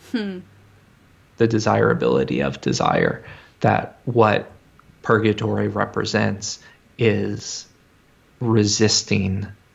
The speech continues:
Speaker 2: resisting, um, having a desire that's satisfied.
Speaker 1: Hmm.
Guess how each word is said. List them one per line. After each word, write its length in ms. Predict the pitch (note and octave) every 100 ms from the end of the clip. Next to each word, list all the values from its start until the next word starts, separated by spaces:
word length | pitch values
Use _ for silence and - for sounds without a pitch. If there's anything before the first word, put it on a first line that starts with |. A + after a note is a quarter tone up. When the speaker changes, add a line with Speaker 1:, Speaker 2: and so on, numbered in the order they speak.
| _ _ _ _ _ _ _ _ _ _ _ _ _ _
Speaker 2:
resisting, 840 | A2+ A2 G#2 - A2 G#2+ G2 G2+ G2+ - _ _ _
um, 460 | A2+ G#2 - - - -
having 320 | - A2 G2+
a 80 | G2
desire 500 | F#2+ G2 G2 G2+ G2+
that's 240 | - -
satisfied. 800 | - - - B2+ - - C3 - - _ _ _
Speaker 1:
Hmm. 340 | A3 G#3 G3+